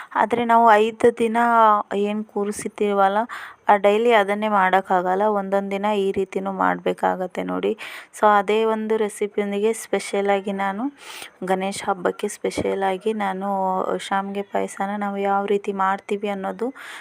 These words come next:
ಈ ವಿಡಿಯೋದಲ್ಲಿ ಶೇರ್ ಮಾಡ್ತಾಯಿದ್ದೀನಿ ನೋಡಿ. ವಿಡಿಯೋ ಎಲ್ಲೂ ಸ್ಕಿಪ್ ಮಾಡಬೇಡಿ.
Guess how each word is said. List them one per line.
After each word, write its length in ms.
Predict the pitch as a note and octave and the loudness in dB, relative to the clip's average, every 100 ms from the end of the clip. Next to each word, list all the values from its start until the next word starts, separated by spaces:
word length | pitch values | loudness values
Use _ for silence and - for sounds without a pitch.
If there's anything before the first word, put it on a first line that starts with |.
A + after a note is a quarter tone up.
| - G#3+ | -8 -2
ಈ 100 | G3 | 2
ವಿಡಿಯೋದಲ್ಲಿ 560 | G3 G3 F#3+ F#3+ G3+ | 2 2 0 -2 -6
ಶೇರ್ 320 | G#3 - F#3+ - | -6 -2 -2 0
ಮಾಡ್ತಾಯಿದ್ದೀನಿ 560 | F#3+ - F#3+ F#3+ F#3+ | -2 0 0 0 -4
ನೋಡಿ. 200 | F#3+ F#3+ | -4 -2
ವಿಡಿಯೋ 280 | G#3+ G#3 G3+ | -2 0 2
ಎಲ್ಲೂ 200 | G3+ G3 | 2 0
ಸ್ಕಿಪ್ 380 | G#3 - G#3 - | -2 -2 -2 -2
ಮಾಡಬೇಡಿ. 500 | G3+ G3 G3+ G#3 | -4 -2 -2 -2